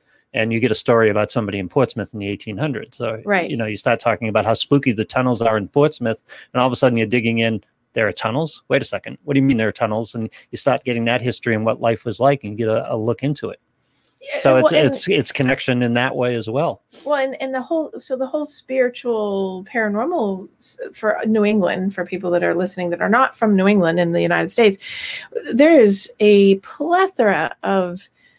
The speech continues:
Speaker 2: um, American war history, American, like, the, you know, Civil War, Revolutionary
Speaker 1: Yep.
Speaker 2: War, the, the ghostings and the apparition, you know, the apparitions and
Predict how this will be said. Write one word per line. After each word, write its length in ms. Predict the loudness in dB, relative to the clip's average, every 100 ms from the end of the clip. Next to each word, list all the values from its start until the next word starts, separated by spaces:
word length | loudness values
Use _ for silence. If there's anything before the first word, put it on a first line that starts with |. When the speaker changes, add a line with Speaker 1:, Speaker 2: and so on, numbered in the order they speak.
| _ _ -4
Speaker 2:
um, 440 | 0 0 -2 -4 0
American 960 | 2 4 4 4 0 -4 -2 -4 -4
war 280 | 4 6 6
history, 480 | 4 -2 -2 0 0
American, 640 | 0 -2 -4 -6 -10 -10 -6
like, 240 | -6 -4
the, 140 | -6 -4
you 80 | -4
know, 100 | -4
Civil 440 | -2 0 2 2
War, 260 | 4 4 4
Revolutionary 640 | 2 2 0 2 0 0
Speaker 1:
Yep. 80 | 0
Speaker 2:
War, 360 | 2 4 2
the, 340 | 2 0 0 -4 -14 -20 _ -4
the 160 | -4 2
ghostings 840 | 4 4 4 0 2 4 4 2
and 160 | 0
the 120 | -4 -4
apparition, 680 | -4 -6 -6 -2 0 -2 -2
you 100 | 0
know, 60 | 0
the 120 | -2
apparitions 680 | -4 0 2 2 2 0 0
and 100 | -2